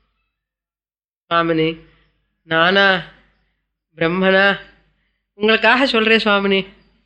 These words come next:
என்னமோ நம்ப முடியல. அப்படி சொல்லக்கூடாது. பிகினிங்ல அப்படிதான் இருக்கும். ஏன்னா நமக்கு ஆர் சில தான் இருக்கோம் நம்ம இன்னும். ஆர் சி பிர-, பிரிடாமினண்டா இருக்க,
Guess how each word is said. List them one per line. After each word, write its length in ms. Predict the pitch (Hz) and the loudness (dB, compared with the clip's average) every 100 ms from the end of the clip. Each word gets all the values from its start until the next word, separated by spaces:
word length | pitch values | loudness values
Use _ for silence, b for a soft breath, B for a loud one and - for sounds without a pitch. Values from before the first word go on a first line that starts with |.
| _ _ _ | _ _ _
என்னமோ 340 | - 170 175 262 | -6 -2 2 2
நம்ப 360 | 247 247 269 | 4 4 4
முடியல. 360 | 262 254 254 - - _ _ _ _ _ _ _ _ | 4 4 2 -2 -16 _ _ _ _ _ _ _ _
அப்படி 240 | 160 170 | -6 -4
சொல்லக்கூடாது. 560 | 175 165 190 208 165 - - _ _ _ _ _ _ _ _ _ _ _ _ _ _ _ _ _ _ 180 | -2 0 0 2 0 -2 -10 _ _ _ _ _ _ _ _ _ _ _ _ _ _ _ _ _ _ -2
பிகினிங்ல 320 | 185 233 247 | 2 2 2
அப்படிதான் 280 | 233 170 202 | 2 0 2
இருக்கும். 440 | 226 185 214 170 | 2 0 -2 -2
ஏன்னா 500 | - 190 233 240 190 | -2 0 2 2 2
நமக்கு 320 | 196 180 175 160 | 0 -2 -2 0
ஆர் 260 | 175 247 | 2 2
சில 280 | 277 269 269 | -2 0 2
தான் 100 | 294 | 2
இருக்கோம் 320 | 247 240 277 | 2 0 0
நம்ம 220 | 214 175 | 0 -2
இன்னும். 320 | 170 202 180 - _ _ _ _ _ _ | -2 -2 -4 -8 _ _ _ _ _ _
ஆர் 360 | 170 202 285 | 0 2 0
சி 200 | 277 285 | -2 -6
பிர-, 320 | 277 196 196 196 | -4 0 -2 0
பிரிடாமினண்டா 720 | 202 240 262 277 285 277 269 | 0 2 4 2 0 -2 0
இருக்க, 520 | 247 214 226 247 262 | 0 0 0 -2 -2